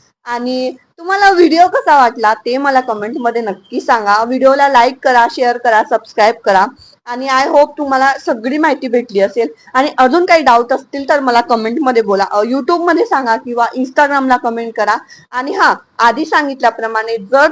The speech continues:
तुम्हाला राधाचा ड्रेस कस्टमाइज करून घ्यायचा असेल same to same, तर त्यासाठी तुम्ही मला माझ्या Insta आयडीला किंवा राधाच्या Insta आयडीला, दोन्ही Insta आयडी मी इथे खाली मेन्शन करते, या दोघींवर तुम्ही कॉन्टॅक्ट करू शकता. मी तुम्हाला डिटेल्स देईन.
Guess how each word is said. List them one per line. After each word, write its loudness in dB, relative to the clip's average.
तुम्हाला 0
राधाचा 2
ड्रेस -4
कस्टमाइज -2
करून 0
घ्यायचा 0
असेल -4
same 0
to -6
same, 0
तर -12
त्यासाठी -4
तुम्ही -8
मला -2
माझ्या -4
Insta -4
आयडीला 2
किंवा 0
राधाच्या 2
Insta 0
आयडीला, 2
दोन्ही -2
Insta -2
आयडी 2
मी -4
इथे -4
खाली 0
मेन्शन -4
करते, -4
या -8
दोघींवर -2
तुम्ही -4
कॉन्टॅक्ट -2
करू -4
शकता. -4
मी -6
तुम्हाला -2
डिटेल्स -2
देईन. 2